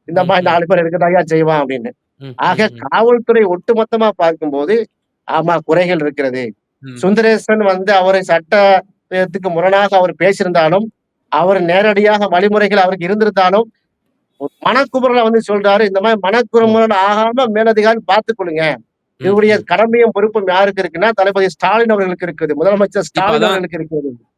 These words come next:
Speaker 2: ஏன்னா அதான் சார் இறுதியான ஒரே ஒரு கேள்வி. இப்போ காவல்துறையினர் தொடர்ந்து அத்துமீறல்களை ஈடுபடுறாங்க. இப்போ ஒரு படி மேலே போய் டி எஸ் பி ஒருவர், ஒரு உயர் அதிகாரி பொது வெளியில இப்போ வைக்க, வைக்கிறாரு, பிரஸ் மீட்டை கூட்டி வைக்கிறாரு அப்படின்னா,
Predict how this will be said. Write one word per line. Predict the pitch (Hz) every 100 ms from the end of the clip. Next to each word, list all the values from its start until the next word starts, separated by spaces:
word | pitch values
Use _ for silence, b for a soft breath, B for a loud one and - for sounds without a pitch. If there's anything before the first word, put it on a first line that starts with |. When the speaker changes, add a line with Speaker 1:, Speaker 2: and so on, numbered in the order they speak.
| -
Speaker 2:
ஏன்னா | 165
அதான் | 170 202 190
சார் | 185 156
இறுதியான | 147 175 180 175
ஒரே | 156 165
ஒரு | 143
கேள்வி. | 143 131 165 147
இப்போ | 120 143 135 127
காவல்துறையினர் | 135 165 202 170 165 151 143 156
தொடர்ந்து | 143 147 170 170
அத்துமீறல்களை | 143 139 170 160 147 143 135
ஈடுபடுறாங்க. | 135 127 127 123 127 139 139 b b
இப்போ | 131 156 147
ஒரு | 139 127
படி | 151 190
மேலே | 160 170 165
போய் | 151 160
டி | 151 135 180
எஸ் | 175 175
பி | 160
ஒருவர், | 147 139 143 151
ஒரு | 135 127
உயர் | 135 165
அதிகாரி | 143 135 131 135 170 b b
பொது | 147 202 240 190
வெளியில | 175 160 175 165
இப்போ | 156 147
வைக்க, | 135 131 160
வைக்கிறாரு, | 139 135 151 139 151
பிரஸ் | 147 143 190
மீட்டை | 170 147
கூட்டி | 165 156
வைக்கிறாரு | 147 143 139 131 143
அப்படின்னா, | 123 123 120 151